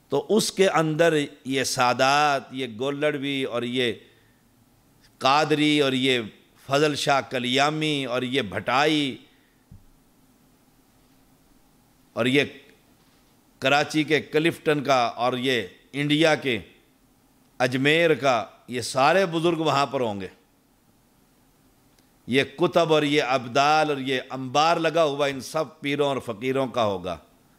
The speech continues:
लेकिन किसी में जुर्रत नहीं कि रब को ये कह दें कि हमारा हिसाब और किताब ही शुरू कर दें। सब भागे भागे फिर रहे हैं और अंबिया जवाब दे रहे हैं। आज हम अपने रब के सामने नहीं जाते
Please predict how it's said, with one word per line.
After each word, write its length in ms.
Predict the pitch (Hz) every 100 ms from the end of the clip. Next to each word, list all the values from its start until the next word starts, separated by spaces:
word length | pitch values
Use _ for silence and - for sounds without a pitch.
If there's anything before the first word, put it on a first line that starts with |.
| _ _ _ _ -
लेकिन 280 | 95 127 107 -
किसी 360 | 180 190 - 165
में 360 | 156 135 92 87
जुर्रत 460 | 147 165 165 151 143
नहीं 260 | 147 151
कि 120 | 113
रब 420 | 123 110 165 175 156
को 100 | 175
ये 180 | 156 143
कह 260 | 147 139 110
दें 400 | 113 120 135 143 - _ _
कि 80 | -
हमारा 380 | 113 117 117 123
हिसाब 460 | 110 98 113 117 120
और 80 |
किताब 460 | 107 110 104 104 98
ही 60 | 98
शुरू 260 | 95 87
कर 160 | 78 78
दें। 220 | 69 - _ _ _ _ _ _ _ _ _ _
सब 300 | - 175 190
भागे 320 | 147 143 165 170
भागे 300 | 151 156 151
फिर 180 | 120
रहे 300 | 135 131 123
हैं 180 | 110 95 _ _ _ _ _ _ _ _ -
और 100 | 127
अंबिया 760 | 117 139 127 139 135 147 170 170
जवाब 460 | 131 139 143 165 139
दे 160 | 151 151
रहे 160 | 135
हैं। 80 | 131
आज 320 | 120 139 147
हम 80 | 135
अपने 240 | 135 139 131
रब 240 | 131 120 -
के 80 | 131
सामने 440 | 127 127 131 143
नहीं 180 | 151 139
जाते 380 | 123 104 92